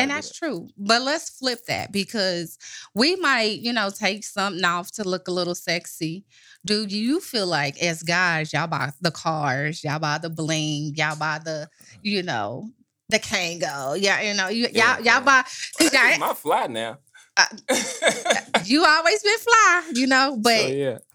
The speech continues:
Speaker 1: you
Speaker 2: But
Speaker 1: do it for the women, right? I mean,
Speaker 2: I do
Speaker 1: you
Speaker 2: it
Speaker 1: do
Speaker 2: for
Speaker 1: it for
Speaker 2: me
Speaker 1: yourself,
Speaker 2: because I don't
Speaker 1: for
Speaker 2: smoke or
Speaker 1: sure.
Speaker 2: drink, so that's my high. You know, that's,
Speaker 1: Gotcha.
Speaker 2: that's my release. I don't, I don't have many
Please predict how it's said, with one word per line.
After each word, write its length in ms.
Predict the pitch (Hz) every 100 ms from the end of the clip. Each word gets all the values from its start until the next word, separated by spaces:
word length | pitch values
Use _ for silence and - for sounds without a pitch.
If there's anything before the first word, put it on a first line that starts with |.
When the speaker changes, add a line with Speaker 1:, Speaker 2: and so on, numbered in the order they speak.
| _ _
Speaker 1:
you 240 | 214 202 277
Speaker 2:
But 60 | 226
Speaker 1:
do 140 | 392 466
it 300 | 247 - _ - -
for 200 | 233 202
the 80 |
women, 320 | 185 214 135 98
right? 280 | 170 220 -
I 60 | 269
mean, 140 | 277
Speaker 2:
I 20 |
do 60 | 226
Speaker 1:
you 60 | 220
Speaker 2:
it 20 |
Speaker 1:
do 60 | 311
Speaker 2:
for 40 |
Speaker 1:
it 20 | -
for 80 | 277
Speaker 2:
me 60 |
Speaker 1:
yourself, 380 | 226 - 233 175
Speaker 2:
because 100 | 160
I 80 | 165
don't 100 | 160
Speaker 1:
for 80 | -
Speaker 2:
smoke 200 | 147 -
or 20 |
Speaker 1:
sure. 120 | 170
Speaker 2:
drink, 280 | 147 - -
so 200 | 113 117
that's 200 | 120 120
my 160 | 117 104
high. 280 | 117 107 - _
You 140 | 98
know, 180 | 113 110
that's, 60 | 110 151 151 -
Speaker 1:
Gotcha. 40 |
Speaker 2:
that's 160 | 117 107
my 180 | 117
release. 460 | 113 110 117 107 - -
I 40 | 113
don't, 400 | 113 117 117 - _ -
I 60 |
don't 140 | 98 110
have 260 | 113 113 110 _ _ -
many 500 | 110 113 110 113